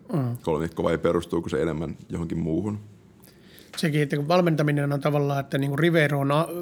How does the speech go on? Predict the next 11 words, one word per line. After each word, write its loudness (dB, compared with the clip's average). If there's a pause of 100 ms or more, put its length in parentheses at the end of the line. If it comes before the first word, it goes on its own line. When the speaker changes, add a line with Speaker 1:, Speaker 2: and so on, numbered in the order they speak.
(140)
Speaker 1:
taktisesti 0
valtava, -2 (140)
valtavan -2
ero. 0 (340)
Jos, -2
jos 0
sanotaan 0
sitten -2
taas -2
vaikka -2
joku, -2